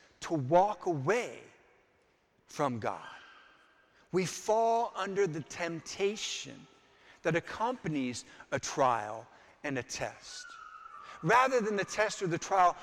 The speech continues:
draw us closer to God, we wave a fist at God and we say, "Listen, I've been good all my life, and this is what I get for being good,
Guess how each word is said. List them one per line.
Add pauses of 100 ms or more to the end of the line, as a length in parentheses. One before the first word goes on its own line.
(200)
draw
us
closer
to
God, (400)
we
wave
a
fist
at
God
and
we
say, (280)
"Listen, (580)
I've
been
good
all
my
life, (560)
and
this
is
what
I
get
for
being
good,